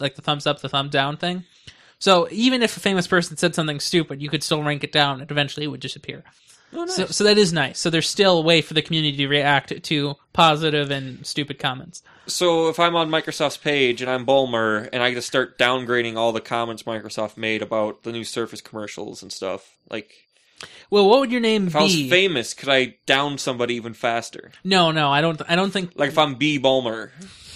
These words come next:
Speaker 2: like, could I,
Speaker 1: Would that
Speaker 2: like
Speaker 1: be S Bulmer, by the way?
Speaker 2: No, no, no,
Speaker 1: His
Speaker 2: no,
Speaker 1: name
Speaker 2: no.
Speaker 1: is Steve Ballmer.
Speaker 2: Oh, fine.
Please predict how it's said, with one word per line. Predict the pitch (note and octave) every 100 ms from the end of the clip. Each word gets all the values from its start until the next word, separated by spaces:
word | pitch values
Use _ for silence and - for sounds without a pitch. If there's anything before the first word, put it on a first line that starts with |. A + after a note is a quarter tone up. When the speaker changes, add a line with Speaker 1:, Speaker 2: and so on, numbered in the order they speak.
| -
Speaker 2:
like, | B2 - - - _ -
could | C3+
I, | C3+
Speaker 1:
Would | C3+
that | F3
Speaker 2:
like | F#3+
Speaker 1:
be | G3 -
S | F3 -
Bulmer, | F3+ F#3+ G3+ G3+
by | G#3
the | G#3+
way? | A3 A#3+ -
Speaker 2:
No, | E3 D#3+
no, | D#3 C#3+
no, | C3+
Speaker 1:
His |
Speaker 2:
no, | G#3+
Speaker 1:
name | A3+ G#3
Speaker 2:
no. |
Speaker 1:
is | F3+
Steve | - - A3 F#3 D3+ D3+ - _ -
Ballmer. | F3 E3+ D3+ B2+ C#3 _ _ -
Speaker 2:
Oh, | E3 D3+ D3+
fine. | _ - D#3 D#3